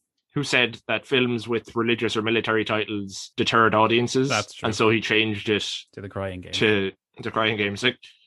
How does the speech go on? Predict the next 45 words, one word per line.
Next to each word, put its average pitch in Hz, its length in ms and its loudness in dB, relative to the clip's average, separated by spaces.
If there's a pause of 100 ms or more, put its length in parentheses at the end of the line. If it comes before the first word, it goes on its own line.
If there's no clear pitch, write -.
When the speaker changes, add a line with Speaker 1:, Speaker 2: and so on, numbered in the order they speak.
(120)
Speaker 1:
okay, 190 380 2
Neil 147 220 0
Jordan 151 380 0
and 143 180 -6
Stanley 160 300 0
Kubrick 160 380 -2
are 180 240 -2
besties, 180 440 -4
apparently. 98 480 -4 (220)
Speaker 2:
I 208 120 -6
think 208 120 -4
it's 160 100 -4
funny 175 180 -4
'cause 131 160 -4
I 131 60 2
was, 127 120 -2
I 131 60 -4
was 120 120 -2
saying 131 220 0
earlier 117 300 2
about 107 260 -4
how 110 220 -2
it's, - 200 -8
it's 107 120 -14
got 117 200 -4
the 110 60 -18
similar 117 320 -4
kind 110 160 -6
of 101 60 -8
structure 113 420 -6
to 104 200 -10
Full 110 180 -6
Metal 104 260 -6
Jacket, 107 380 -4
which - 240 -14
came - 120 -4
out, - 160 -8
what, 113 120 -6
five 120 260 -4
years 110 200 -6
before 110 360 -2
this, 104 220 -6
like, 101 160 -8
with 101 100 -10
the, 98 360 -4